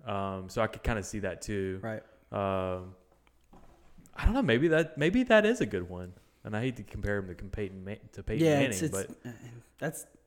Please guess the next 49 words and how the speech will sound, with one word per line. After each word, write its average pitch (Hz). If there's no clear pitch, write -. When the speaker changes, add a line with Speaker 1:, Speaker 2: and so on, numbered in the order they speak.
Speaker 2:
that's -
another 110
thing. 110
I 117
don't 143
like 95
Speaker 1:
like 135
a -
s-, 120
Speaker 2:
making 120
Speaker 1:
a -
smart 139
Speaker 2:
comparisons. 131
Speaker 1:
quarterback 127
that 117
is 107
gonna, 110
that 113
is 110
gonna 107
do 123
his 151
homework. 113
I -
c-, -
I 107
definitely 131
see 120
that 107
out 104
Speaker 2:
Yeah. 101
Speaker 1:
of, 98
out 104
of 101
Burrow. 101
Speaker 2:
I 156
mean, 143
both 160
of 135
'em 123
are, 113
like, 113
pre-snap 135
wizards. 110
Speaker 1:
Right. 98
Speaker 2:
You 117
know, 120
like, 120
that's 123